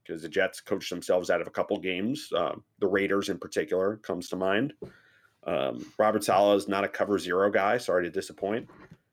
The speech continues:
Um, but it depends on what the depth chart looks like. I think they could win, like, six, seven games. I think they could, I don't think they'll make the playoffs, but I think they could be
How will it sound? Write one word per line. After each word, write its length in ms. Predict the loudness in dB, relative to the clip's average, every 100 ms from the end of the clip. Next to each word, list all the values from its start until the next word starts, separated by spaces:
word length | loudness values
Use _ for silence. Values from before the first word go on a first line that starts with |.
| _ _ -10
Um, 500 | -10 -8 -10 -14 -20 _ _ _ _ _ _ -20 _ _ -4
but 320 | -2 -2 -6 _ _ _ _ _ _ _ _ -8
it 60 | -6
depends 320 | -2 0 0
on 240 | -2 -4 -14
what 400 | -20 2 2 2
the 80 | -2
depth 240 | 0 0 2
chart 240 | 0 2
looks 180 | 2 0
like. 120 | 0
I 120 | 0
think 280 | 0 -2 0
they 120 | 0
could 280 | 0 2 2
win, 300 | 4 2 2
like, 280 | 2 0 -2
six, 340 | -4 -4 -4 -4
seven 380 | 0 2 0 -2
games. 540 | -4 -4 -4 -6 -14 _ _
I 40 |
think 160 | -2 0
they 100 | -2
could, 260 | 0 -4 0
I 60 | 0
don't 120 | 2
think 140 | 2 2
they'll 80 |
make 200 | 2 0
the 80 | 0
playoffs, 340 | 4 6 6 4
but 80 |
I 40 | 0
think 200 | -2 0
they 200 | -2 -4 _ _ _
could 200 | -6 -4
be 400 | -2 -2 -4